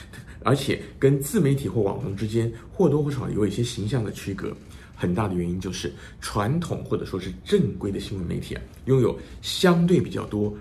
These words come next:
而且经过专业训练的编辑采访团队，像是比较深入的专题报道，或者比较大规模的调查、搜集资料等等的，一般的民众还是比较愿意去相信这些传统的正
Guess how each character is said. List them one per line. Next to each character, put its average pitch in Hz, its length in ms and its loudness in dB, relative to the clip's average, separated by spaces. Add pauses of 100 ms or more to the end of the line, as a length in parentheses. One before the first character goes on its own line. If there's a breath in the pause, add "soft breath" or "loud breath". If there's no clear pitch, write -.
而 95 120 -6
且 98 140 0
经 110 240 -2
过 95 140 2
专 117 300 0
业 117 140 4
训 101 300 -2
练 95 120 -2
的 - 100 -6
编 101 260 -2
辑 101 180 -4
采 - 220 -8
访 - 160 -10
团 - 180 -14
队， - 160 -6 (640 loud breath)
像 123 160 2
是 110 80 2
比 98 180 -6
较 98 120 0
深 120 180 0
入 123 80 6
的 107 80 4
专 127 160 2
题 127 60 4
报 131 160 4
道， 101 200 2
或 110 80 0
者 113 80 0
比 - 140 -6
较 110 100 -2 (140)
大 180 320 0
规 143 240 2
模 107 200 0
的 98 140 4
调 123 380 0
查、 90 260 -8
搜 120 220 2
集 104 120 -2
资 107 120 -6
料 139 160 2
等 101 180 -2
等 110 140 0
的， 80 100 -6 (500 loud breath)
一 175 140 4 (220)
般 170 180 2
的 151 60 2
民 95 200 -2
众 113 160 0 (220)
还 - 260 -6
是 - 160 -2
比 - 160 -8
较 - 220 -6
愿 117 160 4
意 92 200 -4
去 - 180 -8
相 98 320 -6
信 90 200 -4 (280 loud breath)
这 90 100 0
些 87 160 0
传 87 300 -6
统 - 160 -10
的 - 100 -12 (260 loud breath)
正 131 160 2